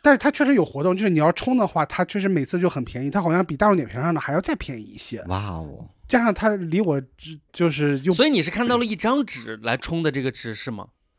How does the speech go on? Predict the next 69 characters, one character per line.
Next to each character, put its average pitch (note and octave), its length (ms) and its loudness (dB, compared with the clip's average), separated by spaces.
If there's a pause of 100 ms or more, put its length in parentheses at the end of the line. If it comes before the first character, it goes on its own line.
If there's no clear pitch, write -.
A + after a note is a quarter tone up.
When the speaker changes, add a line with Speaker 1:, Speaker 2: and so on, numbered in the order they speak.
Speaker 1:
就， A3+ 100 -8
Speaker 3:
一 F#3 60 -2
张 G3 120 2
宣 G#3+ 200 0
传 D#3+ 200 -2
单 F3 240 -2
页。 C3 220 -4 (260)
Speaker 1:
对， A#3 140 0
就 C4+ 100 -4
是 A#3+ 60 -2
他， A3+ 180 0 (120)
他 A#3 100 -6
店 A3+ 240 -2
铺 G3+ 140 -4
里 E3+ 40 -2
面 E3 140 0
摆 - 80 -2
着 C#3 60 4
一 - 20 4
张 F3+ 300 2
宣 F#3 100 2
传 - 0 -
单。 - 0 -
Speaker 2:
你 - 0 -
充 F3+ 100 2
之 F3 80 4
前 F#3+ 140 4
你 E3+ 60 4
有 B2+ 120 6
体 A#2+ 300 -4
验 G#2+ 180 2
吗？ F2+ 320 -2
Speaker 3:
啊。 G#2+ 100 -16
Speaker 1:
有， D#3 200 4
有， F3 80 2
有， C3 140 -4
我 D3+ 240 -4
就 A3 220 -2
去 - 320 -2
了 F3+ 60 4
五 C3 120 0
六 D3+ 120 0
次 G#3 280 -4
了 C#3+ 80 -2
以 A#2 120 -12
后， F#3+ 240 -2
然 C#3 140 -4
后 D#3 60 -4
我 B2 80 -6
才 B2 180 -8
充 A2+ 260 -12
的。 A2 80 -14 (280)
Speaker 2:
啊。 A#2+ 320 -6
Speaker 1:
充 B3+ 180 4
完 G3 160 2
了 A3 80 0
以 C3 180 -8
后， D3+ 400 -2 (120)
然 D#3+ 120 -4
后 F#3+ 120 0 (400)
后 A3+ 200 6
来， G3 200 6
Speaker 2:
跑 - 0 -
路 - 20 4
了。 - 60 2
Speaker 1:
后 A#3+ 180 4
来， G3 240 0 (360)
后 A#3 140 2
来 A3+ 120 6